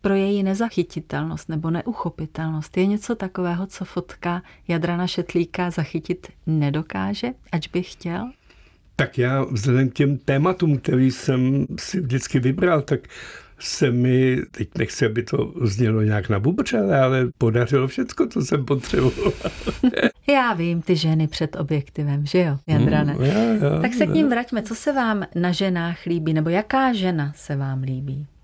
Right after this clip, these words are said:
Speaker 2: To není jenom otázka žen, to je obecně lidé, kteří něco vyzařují, kteří mají určitou auru a to je to, co já lovím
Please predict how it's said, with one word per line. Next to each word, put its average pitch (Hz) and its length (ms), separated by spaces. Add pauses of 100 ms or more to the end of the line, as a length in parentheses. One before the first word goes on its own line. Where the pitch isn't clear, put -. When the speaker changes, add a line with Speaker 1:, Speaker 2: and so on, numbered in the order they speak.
(320)
Speaker 2:
To 143 60
není 135 360
jenom 123 760 (260)
otázka 113 640
žen, 107 460
to 90 160
je 95 400
obecně 92 920 (420)
lidé, 117 500
kteří 117 880
něco 113 320
vyzařují, 110 840
kteří 101 640 (360)
mají 104 680 (120)
určitou 107 500
auru 120 720
a 113 280 (220)
to 277 120
je 214 160
to, - 200
co - 300
já 104 640 (160)
lovím 107 680